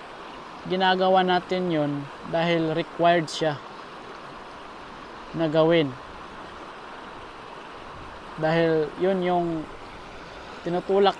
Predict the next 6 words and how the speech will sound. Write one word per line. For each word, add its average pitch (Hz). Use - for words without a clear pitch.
ng 180
sistema 185
na 156
i-required 175
natin 151
gawin. 131